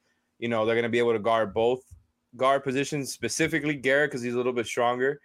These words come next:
Both guys won different types of Defensive Player of the Year awards in college. So, look, Gabe is gonna have a, the, the, the chance to start, but if he starts off and he's really, like, he can't hit the three at all, like,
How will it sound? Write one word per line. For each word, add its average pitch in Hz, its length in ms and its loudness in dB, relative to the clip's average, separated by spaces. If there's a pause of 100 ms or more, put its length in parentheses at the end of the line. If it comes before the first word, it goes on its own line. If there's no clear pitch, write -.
(300)
Both 147 240 2
guys 147 280 4
won 135 240 -2
different 131 300 0
types 131 240 0
of 117 80 -6
Defensive 117 400 -2
Player 127 200 2
of 120 40 2
the 117 80 -2
Year 123 220 2
awards 131 380 2
in 117 120 -2
college. 123 540 -2 (480)
So, 110 500 0 (220)
look, 123 260 0
Gabe 165 300 2
is 160 100 -2
gonna 147 220 -2
have 139 180 0
a, 120 220 0
the, 113 240 -2
the, 101 400 -2 (160)
the 110 80 -8
chance 131 380 -4
to 113 80 -10
start, 123 480 0 (440)
but 131 100 4
if 120 160 0
he 190 300 0
starts 170 400 0
off 156 220 2
and 131 100 0
he's 123 160 -2
really, 135 300 0
like, 113 380 0 (340)
he 117 80 -12
can't 143 320 -4
hit 139 180 0
the 127 100 -4
three 127 320 0
at 110 120 4
all, 120 420 2
like, 110 280 -2